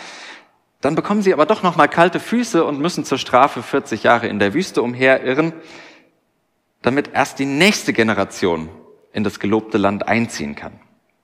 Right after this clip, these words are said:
Das könnt ihr alles nachlesen in vierter Mose dreizehn und vierzehn. Darauf bezieht sich unser heutiger Text aus dem Hebräerbrief und zitiert dabei ausführlich den zweiten Psalm von,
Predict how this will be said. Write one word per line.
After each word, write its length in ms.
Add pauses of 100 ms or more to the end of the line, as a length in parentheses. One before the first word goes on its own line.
(400)
Das 240
könnt 160
ihr 80
alles 160
nachlesen 440
in 80
vierter 260
Mose 320
dreizehn 560
und 200
vierzehn. 480 (840)
Darauf 260
bezieht 340
sich 180
unser 240
heutiger 400
Text 340
aus 100
dem 160
Hebräerbrief 1000
und 340
zitiert 400
dabei 340
ausführlich 540
den 160
zweiten 500
Psalm 440
von, 280